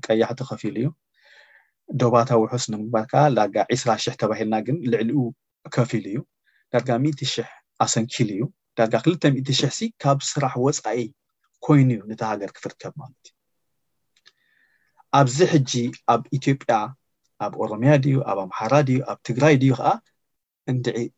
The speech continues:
እ፣ ብውሑድ ቁጽሪ ዘይኮነ ብዙሕ መስዋእቲ ተኸፊሉ እዩ። እዚ ስርዓት እዚ ኣብ የመን ወሲዱ ይጠብሰና። ኣብ ዛየር ከይተረፈ፣ እ፣ ቅድሚ ዓሰርተታት ዓመታት ሲ ኣብ ዛየር፣ ኣብ ዲሞክራቲክ ሪፐብሊክ ኦፍ ኮንጎ ሲ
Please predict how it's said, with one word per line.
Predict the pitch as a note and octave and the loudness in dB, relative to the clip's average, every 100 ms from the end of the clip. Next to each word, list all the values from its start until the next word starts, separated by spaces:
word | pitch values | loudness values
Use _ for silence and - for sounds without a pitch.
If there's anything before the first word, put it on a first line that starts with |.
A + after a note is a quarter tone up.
| - | -10
እ፣ | A2+ A2+ A#2+ - C#4 | -8 -8 -10 -12 -6
ብውሑድ | C#3+ C3 B2 C#3 C#3 - - | 2 2 4 2 2 -2 -6
ቁጽሪ | C3+ C3 A#2+ | -4 -2 -4
ዘይኮነ | A2+ A#2+ - C3+ D3 | -4 -4 -2 0 0
ብዙሕ | C3 C3 C3+ | -2 -4 -8
መስዋእቲ | G#2+ - - - | -8 -6 -6 -6
ተኸፊሉ | C3+ - - C3+ | -12 -14 -14 -16
እዩ። | D#3 - _ _ _ _ _ _ _ _ _ _ _ _ - - C3+ | -16 -18 _ _ _ _ _ _ _ _ _ _ _ _ -20 -4 4
እዚ | C#3 | 6
ስርዓት | D3 E3+ D3+ | 6 4 2
እዚ | D3+ F3 F#3 - - A2 | 0 -4 -8 -14 -6 -2
ኣብ | G#2 | -2
የመን | G#2+ B2+ | 2 6
ወሲዱ | C3 B2+ B2+ | 6 4 2
ይጠብሰና። | B2+ C3 G#2 - C3 B2+ C3+ _ _ - | 0 -2 -4 -4 -6 -6 -12 _ _ -2
ኣብ | A#2 | 0
ዛየር | A#2 C#3 - | 4 4 4
ከይተረፈ፣ | B2+ B2 A#2 A#2 G#2+ | 0 0 0 -2 -4
እ፣ | - G#2+ A2+ A2 | -4 -4 -2 -4
ቅድሚ | - A#2 A2+ | -4 -4 -2
ዓሰርተታት | A2+ A#2+ A#2+ A#2+ A2 A2+ - | -2 -4 -4 -4 -4 -6 -4
ዓመታት | A2+ A#2 C3+ C3 | -2 0 0 -2
ሲ | B2 - _ _ _ _ _ | -4 -8 _ _ _ _ _
ኣብ | B2 A#2+ | 0 2
ዛየር፣ | B2+ C3+ A#2 - | 4 6 4 0
ኣብ | - A2+ | -6 -4
ዲሞክራቲክ | B2 B2+ C#3 B2+ B2+ | -2 0 -2 -4 -6
ሪፐብሊክ | B2 - A#2 - A#2 C3+ | -12 -10 -10 -8 -10 -8
ኦፍ | A2 - - | -10 -10 -2
ኮንጎ | C3 B2+ C3+ | 2 4 2
ሲ | C3+ | 2